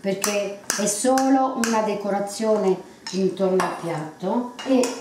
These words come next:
per cuocerla meglio, al meglio metto veramente un pochino d'acqua, perché ha bisogno di un liquido di cottura dove cominciare a sciogliersi. Controllo il mio scalogno,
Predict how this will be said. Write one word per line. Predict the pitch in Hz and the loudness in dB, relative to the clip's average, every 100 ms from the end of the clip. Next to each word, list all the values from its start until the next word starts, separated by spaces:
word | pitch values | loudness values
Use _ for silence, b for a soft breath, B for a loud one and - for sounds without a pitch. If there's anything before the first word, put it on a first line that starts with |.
| - | 0
per | 269 277 | 4 4
cuocerla | 302 330 370 320 277 226 226 - - | 4 4 2 0 2 2 2 -2 -2
meglio, | 214 220 240 247 240 | 0 4 6 6 4
al | 233 247 | 4 4
meglio | 254 262 254 214 185 185 | 6 6 6 6 4 2
metto | 196 202 - 208 | 4 4 4 2
veramente | 190 202 214 226 208 175 | 2 4 4 4 2 2
un | 180 175 175 170 170 165 - | 2 2 0 -4 -6 -10 -10
pochino | 190 196 185 180 | -8 -2 0 2
d'acqua, | 196 175 - - 165 196 - - - | 2 0 -4 -6 -6 -6 -10 -18 -14
perché | 160 - - 165 - | -8 -8 -6 -6 -6
ha | 190 | -4
bisogno | 180 175 202 208 202 | 0 2 2 2 2
di | 175 | 2
un | 185 185 | 4 4
liquido | 208 208 190 175 175 170 - | 2 0 -2 2 2 2 -4
di | - | -14
cottura | 180 220 220 202 196 190 180 - | -2 -2 0 0 2 4 2 0
dove | 180 185 180 | 2 4 4
cominciare | 185 185 160 202 180 | 2 2 2 0 0
a | |
sciogliersi. | 170 - 156 151 160 - - 165 160 | 0 0 0 0 -2 -4 -4 -4 -6
Controllo | 269 262 277 269 247 233 208 | -12 -6 -2 0 0 2 2
il | |
mio | 220 220 214 | 4 4 4
scalogno, | - 220 208 185 185 190 220 339 330 | 2 2 4 4 4 4 4 2 0